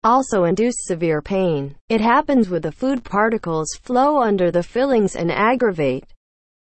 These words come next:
the tissues below that provoke pain in the treated tooth. Besides this, the degraded fillings let the food particles and bacteria inside the tooth that produces a bad taste. This obstructs you from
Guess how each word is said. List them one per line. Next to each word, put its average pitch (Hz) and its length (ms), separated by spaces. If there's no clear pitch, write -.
the 214 120
tissues 175 680
below 190 360
that 185 180
provoke 190 480
pain 294 340
in 285 120
the 190 100
treated 170 480
tooth. 180 400
Besides 220 600
this, 285 240
the 220 140
degraded 233 600
fillings 202 480
let 160 240
the 196 100
food 262 280
particles 185 680
and 165 160
bacteria 240 720
inside 180 420
the 160 80
tooth - 320
that 160 240
produces 196 640
a 165 80
bad 208 340
taste. 180 580
This 247 320
obstructs 202 600
you 185 140
from 147 480